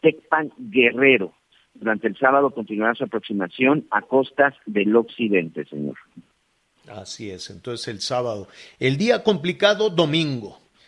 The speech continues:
Speaker 2: El día complicado, domingo por la mañana, van a ser unos aguaceros enormes. Atención, nuestros amigos que nos sintonizan allá en Puerto Vallarta,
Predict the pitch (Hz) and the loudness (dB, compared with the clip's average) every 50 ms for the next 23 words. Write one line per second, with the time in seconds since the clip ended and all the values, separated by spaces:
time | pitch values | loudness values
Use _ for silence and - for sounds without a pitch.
0 | _ _ _ _ _ _ - 123 127 123 127 160 175 180 175 - 170 143 127 135 | _ _ _ _ _ _ -4 -4 -2 -2 0 2 2 2 2 0 -2 -4 -4 -4
1 | 139 131 160 160 165 160 143 143 151 165 165 165 139 151 127 127 120 120 120 120 | -2 2 4 4 4 4 2 2 0 0 0 0 0 0 0 0 0 -2 -2 -2
2 | 131 143 151 151 151 151 147 143 143 147 151 147 147 139 - - 151 147 147 151 | -2 -2 -2 -2 -2 -2 -2 0 -2 -2 -2 -2 -4 -4 -2 -2 -2 -2 -2 -4
3 | 147 147 131 - 127 113 113 113 - 143 143 151 135 - 127 113 120 143 151 160 | -6 -6 -6 -6 -6 -6 -6 -6 -4 -6 -6 -6 -6 -6 -6 -4 0 0 0 2
4 | 160 156 151 156 160 165 151 - - - - - - - 127 117 - - 120 113 | 0 0 -2 0 0 0 0 0 0 -2 -2 -4 -4 -6 -8 -8 -8 -8 -8 -6
5 | - - 147 147 151 143 - 135 117 - 117 113 135 147 139 - - 135 120 113 | -6 -6 -6 -6 -6 -8 -8 -10 -8 -8 -8 -8 -6 -6 -6 -6 -6 -6 -6 -6
6 | - 117 110 101 113 113 127 131 - 139 127 113 107 120 123 127 127 131 117 - | -6 -6 -6 -4 -4 -4 -2 0 0 0 0 0 0 0 0 0 -2 -4 -6 -6
7 | - 107 101 98 101 113 147 147 151 - - 147 131 | -4 -4 -4 -4 -2 0 -2 -2 -2 -2 -2 -2 -2